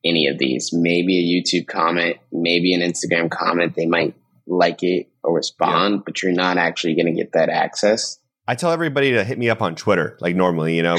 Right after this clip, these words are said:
Speaker 2: but, <laughs> but you're right. I mean, I, how many people that are listening to this engaging in conversations with me on a week to week basis is much lower than the people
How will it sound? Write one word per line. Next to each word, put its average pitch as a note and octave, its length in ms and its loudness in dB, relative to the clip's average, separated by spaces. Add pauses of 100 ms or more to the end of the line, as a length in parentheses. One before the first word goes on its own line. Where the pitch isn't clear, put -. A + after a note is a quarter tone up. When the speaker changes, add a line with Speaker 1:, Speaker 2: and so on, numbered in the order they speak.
Speaker 2:
but, F#2+ 360 2
<laughs> - 80 -20
but B2 200 0
you're B2+ 140 0
right. A#2+ 240 2
I F2 60 -6
mean, G2+ 180 -2
I, G#2+ 400 0
how B2 160 -2
many C3 180 0
people A#2 440 -2
that G2+ 120 0
are F#2+ 80 0
listening G#2+ 360 0
to F#2 60 2
this F2+ 360 0 (280)
engaging A2+ 600 2
in G#2 60 -2
conversations G#2 720 -2
with C#2+ 100 -8
me F#2 300 2
on F2 140 2
a E2+ 40 0
week F#2+ 220 0
to G2+ 80 -6
week F2 160 -6
basis F#2+ 400 0
is E2 200 -2 (220)
much A2 380 0
lower F#2+ 460 0
than E2 480 -2 (260)
the D#2+ 80 -6
people E2+ 520 -2